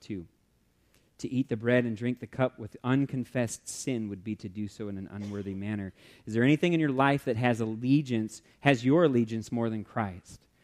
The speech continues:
Is there anything in your life that you, uh, trust more than Jesus? Are you looking for security in something lesser? Confess that to him this morning.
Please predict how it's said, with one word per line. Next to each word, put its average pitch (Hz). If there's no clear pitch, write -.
Is 107
there 123
anything 156
in 143
your 139
life 131
that 127
you, 135
uh, 113
trust -
more 117
than 107
Jesus? 104
Are 101
you 113
looking 127
for 120
security 127
in 104
something 110
lesser? 107
Confess 156
that -
to -
him 101
this 92
morning. 92